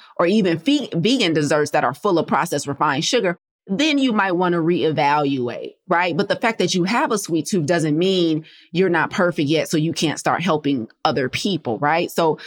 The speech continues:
the craving is not the problem, guys. Cravings are never the problem. It's the behavior that follows the craving. Does that make sense? So if you have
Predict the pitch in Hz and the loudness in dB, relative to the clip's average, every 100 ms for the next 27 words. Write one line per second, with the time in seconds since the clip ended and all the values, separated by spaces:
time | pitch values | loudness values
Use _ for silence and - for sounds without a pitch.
0 | - - 190 - 226 233 233 196 175 - | -18 -4 -2 0 0 2 2 2 0 0
1 | 143 - 139 147 147 127 120 107 104 - | -4 -4 -2 0 0 -2 -4 -4 -4 -2
2 | 233 214 214 202 170 170 185 175 151 - | 0 2 0 0 2 2 2 0 -2 -2
3 | 123 95 85 55 - _ _ _ _ _ | -2 -2 -6 -14 -16 _ _ _ _ _
4 | 208 196 185 147 175 190 190 180 180 160 | -2 0 -2 0 0 2 2 2 0 0
5 | 156 147 143 139 143 139 - 156 156 151 | 0 0 0 -2 -4 -6 -4 -2 0 0
6 | 104 76 _ 156 208 208 208 220 226 220 | -2 -8 _ -4 0 0 0 0 0 -2
7 | - _ _ _ _ _ - 226 220 196 | -10 _ _ _ _ _ 0 2 2 0
8 | 202 - _ _ _ _ _ 196 185 196 | -2 -10 _ _ _ _ _ -2 -2 0
9 | 233 285 254 196 165 156 147 | 0 0 0 0 0 0 -2